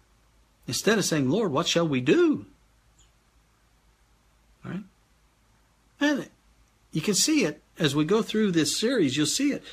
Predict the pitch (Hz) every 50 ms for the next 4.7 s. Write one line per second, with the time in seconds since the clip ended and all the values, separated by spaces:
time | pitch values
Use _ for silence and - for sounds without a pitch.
0 | - - - - - - 208 214 220 214 196 202 202 185 - - 247 262 285 262
1 | - - - _ _ _ _ _ _ _ _ _ _ _ _ _ 170 147 - 202
2 | 202 185 170 - - 269 294 269 - - - 190 220 285 285 - 156 - - -
3 | - _ _ _ _ _ _ _ _ _ _ _ _ _ _ _ - - - _
4 | _ _ _ _ _ _ _ _ - 139 139 180 226